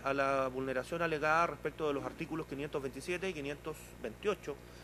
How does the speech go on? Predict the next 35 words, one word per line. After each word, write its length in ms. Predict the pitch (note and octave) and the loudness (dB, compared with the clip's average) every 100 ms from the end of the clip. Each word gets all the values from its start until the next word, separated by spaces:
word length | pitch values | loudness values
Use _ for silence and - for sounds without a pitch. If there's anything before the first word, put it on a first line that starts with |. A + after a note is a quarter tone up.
| - - - | -16 -16 -2
del 140 | B2 A#2+ | 0 2
Código 360 | C#3 C#3 C3+ | 2 2 2
de 60 | C3 | 0
Procedimiento 520 | C3 C#3 B2+ C3+ C#3+ | -2 -2 -2 -2 -2
Penal, 280 | D3+ G3 A3 - | 0 2 0 -2
ambos 320 | A2+ B2+ D3 C#3+ | -4 0 -2 -2
en 80 | |
su 100 | A#2+ | -8
inciso 480 | A#2 - B2+ D3 C#3+ - | -10 -10 -6 -2 -2 -2
primero, 360 | F3 G#3 F#3 A3 - - - - | -2 0 -2 -4 -8 -18 -18 -4
los 120 | D3 | -2
cuales 320 | - G3 A3 A3+ | 4 6 6 4
el 80 | |
requirente 640 | F3+ E3+ E3 F#3+ F#3+ G3 G#3 | 2 0 0 0 2 2 2
refiere 680 | D3+ D3 - E3+ F#3 G3+ G#3 - | 0 -4 -2 0 2 4 2 2
a 120 | D3 | 2
la 140 | D3+ | 2
denominada 720 | D3 D3 C#3 C#3 D#3+ E3+ F3 D3+ | 2 0 -2 0 0 2 2 0
reformatio 760 | C#3+ - C3 D3 D#3+ E3 E3 - | -4 -6 0 0 2 0 -2 -6
impeius. 460 | C#3+ F3+ D#3+ B2 A2 - - - - - | -8 0 0 0 -6 -12 -18 -18 -18 0
Alega 260 | D3+ G#3 B3 | 4 6 4
en 40 | |
primer 240 | G#3+ G3+ G#3 | 2 2 4
término 440 | A#3 G3 C#3 E3+ - - | 2 2 0 -2 -8 -12
que 440 | C3+ C#3 C3+ C3+ C3+ | -4 -2 0 -2 -2
dicho 500 | E3 F3 F#3 F3 E3+ | -6 -4 -2 0 2
capítulo 500 | C3 E3+ F#3 C3 D3 - - | 0 0 -4 -2 -2 -4 -10
incluye 500 | B2+ B2 D#3 E3+ E3 | -8 -8 -6 -2 0
la 140 | D3 | 2
alegación 480 | C#3 C3 B2 - E3+ | 2 0 -4 -4 -6
de 60 | D#3+ | -6
estar 300 | - D#3+ D#3 | 0 0 0
vulneradas 520 | D3 C3 C#3 D3+ D3 | -4 -2 0 0 0
diversas 400 | B2 E3 E3+ C#3+ | -2 -4 -4 -4
normas 320 | F3+ G#3 A2+ | -2 0 -4